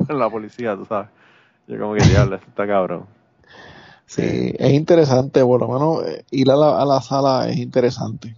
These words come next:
Speaker 2: Se, se ven unas cosas bien extrañas.
Speaker 1: No, de verdad que es. Yo fui jurado, by the way, el, el año pasado, no, el año dos mil diecinueve,
Speaker 2: ¿Sí?
Speaker 1: diciembre del dos mil diecinueve. Me cogieron para jurado y fui,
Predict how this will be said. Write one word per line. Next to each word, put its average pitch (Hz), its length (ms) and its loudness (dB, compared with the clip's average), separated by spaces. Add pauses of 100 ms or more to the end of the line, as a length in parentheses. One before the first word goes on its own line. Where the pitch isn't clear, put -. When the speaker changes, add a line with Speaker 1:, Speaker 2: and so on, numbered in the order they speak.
Speaker 2:
Se, 110 340 -8
se 113 220 2
ven 117 160 4
unas 131 200 0
cosas 123 300 -4
bien 123 140 0
extrañas. 117 520 -6 (260)
Speaker 1:
No, 110 240 0
de 85 80 -2
verdad 90 220 -4
que 107 240 -4
es. - 80 -12 (200)
Yo 123 460 4
fui 123 100 0
jurado, 135 340 6
by 110 160 2
the 98 60 0
way, 110 200 -2
el, 98 220 -8
el 95 640 -10
año 104 200 -12
pasado, 113 500 0 (240)
no, 110 80 -2
el 98 60 0
año 110 300 -2
dos 107 120 -2
mil 104 140 -8
diecinueve, 107 460 -2
Speaker 2:
¿Sí? 98 60 -8
Speaker 1:
diciembre 107 280 -6
del 110 80 -2
dos 110 80 -4
mil 113 100 -8
diecinueve. 104 440 -8 (800)
Me 110 100 -2
cogieron 113 280 2
para 135 180 4
jurado 143 320 4
y 131 40 0
fui, 196 420 -6